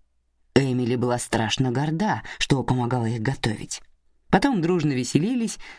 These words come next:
потому что Доминик ухитрился превратить уборку со стола и мытьё посуды в увлекательную игру. А потом в качестве вознаграждения смотрели фильм «Лабиринт», самый любимый фильм Эмили.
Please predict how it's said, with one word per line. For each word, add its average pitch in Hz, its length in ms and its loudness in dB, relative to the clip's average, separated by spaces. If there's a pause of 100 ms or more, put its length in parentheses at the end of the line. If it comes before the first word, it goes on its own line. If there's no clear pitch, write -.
(120)
потому 156 220 4
что 151 140 4
Доминик 165 560 0
ухитрился 160 640 2
превратить 151 580 2
уборку 147 440 2
со 143 120 0
стола 156 460 2 (120)
и 175 120 6
мытьё 151 360 0
посуды 143 600 0 (100)
в 165 120 2
увлекательную 143 800 0
игру. 123 300 -2 (540)
А 170 220 6
потом 165 300 4
в - 140 -6
качестве 147 600 2 (120)
вознаграждения 147 880 2
смотрели 139 480 0
фильм 156 480 0 (460)
«Лабиринт», 190 520 2 (260)
самый 123 420 0
любимый 131 640 0
фильм 135 420 2
Эмили. 110 420 -2